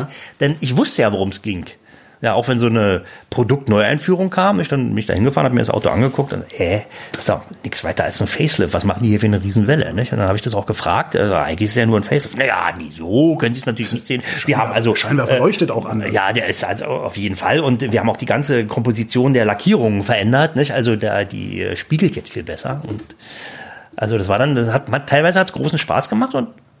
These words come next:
Speaker 1: war natürlich auch ein bisschen Image-Shaping, nicht?
Speaker 2: Ja.
Speaker 1: Also irgendwann kriegte die Sache dann eben auch einen journalistischen Hintergrund. Nicht sofort, aber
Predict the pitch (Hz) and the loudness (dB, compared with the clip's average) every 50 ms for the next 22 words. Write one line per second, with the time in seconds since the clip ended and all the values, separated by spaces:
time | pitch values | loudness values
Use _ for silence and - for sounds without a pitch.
0 | _ - - - 135 127 113 135 165 185 196 - 196 190 185 175 175 170 165 - | _ -20 -16 -12 -6 -2 0 0 2 0 0 0 0 2 2 2 0 0 0 0
1 | 185 - - 220 208 185 147 - - - - 95 73 - - - - 90 101 110 | 0 0 2 4 4 4 4 2 2 2 2 2 0 -2 -4 -8 -10 -10 -8 -8
2 | 143 143 - 131 113 104 113 120 120 - - - - - - - - - - - | -8 -4 0 0 0 0 0 -2 -4 -6 -12 -16 -16 -16 -16 -18 -20 -20 -8 -2
3 | - 131 151 196 214 202 123 113 120 147 170 180 185 175 - - 165 151 - - | 2 4 4 4 4 2 2 2 2 2 2 2 0 -2 -2 -2 -2 -2 -2 -2
4 | 151 151 143 127 131 131 151 151 131 135 135 131 123 123 127 127 113 113 110 - | -2 0 2 2 2 2 4 4 4 4 2 2 2 2 2 2 0 0 -2 -2
5 | - 120 117 113 113 104 98 107 107 107 104 104 107 110 - - - - - 123 | -2 0 0 0 2 2 2 4 4 6 6 4 4 4 2 0 -2 -2 -2 -2
6 | - 87 95 85 78 78 78 - - - - - - - - - - _ _ _ | -2 -4 -4 -4 -4 -4 -6 -8 -10 -12 -12 -16 -20 -20 -20 -20 -20 _ _ _
7 | _ _ _ _ - 120 117 - _ - 127 113 - - 101 - - 104 113 131 | _ _ _ _ -12 -12 -12 -12 _ -8 -6 -6 -4 -6 -4 0 2 4 4 4
8 | 139 - - 98 95 98 95 | 2 0 -2 -4 -2 -4 -4